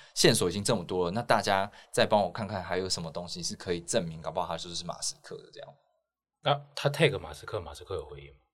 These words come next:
Speaker 1: 呃，目前可是没有回应这个东西。
Speaker 2: 还没有回应，对不对？
Speaker 1: 对，对，对。
Speaker 2: 蛮，蛮好玩的。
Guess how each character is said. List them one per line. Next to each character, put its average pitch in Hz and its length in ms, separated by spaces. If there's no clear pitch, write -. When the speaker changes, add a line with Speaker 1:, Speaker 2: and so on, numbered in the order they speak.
Speaker 1:
呃， 104 200
目 147 180
前 107 240
可 110 140
是 135 160
没 117 140
有 98 80
回 90 180
应 98 140
这 98 120
个 90 120
东 80 180
西。 78 200
Speaker 2:
还 - 40
没 - 80
有 - 0
回 - 60
应， - 20
对 87 280
不 - 20
对？ - 0
Speaker 1:
对， - 0
对， 82 220
对。 - 60
Speaker 2:
蛮， 80 120
蛮 82 220
好 82 120
玩 71 180
的。 - 40